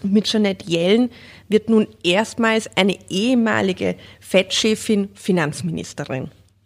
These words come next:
Yellen hat in ihrer Zeit als fed-Chefin Zinserhöhungen durchgesetzt. Denken Sie, als Finanzministerin hat sie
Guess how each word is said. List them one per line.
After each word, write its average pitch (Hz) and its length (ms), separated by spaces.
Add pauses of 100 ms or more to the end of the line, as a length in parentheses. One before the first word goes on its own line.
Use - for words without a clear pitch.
(640)
Yellen 240 400
hat 233 160
in 226 100
ihrer 220 240
Zeit 214 420
als 202 160
fed-Chefin 220 840
Zinserhöhungen 185 920
durchgesetzt. 196 800 (960)
Denken 233 400
Sie, 262 760 (680)
als 214 220
Finanzministerin 247 1500
hat 220 140
sie - 220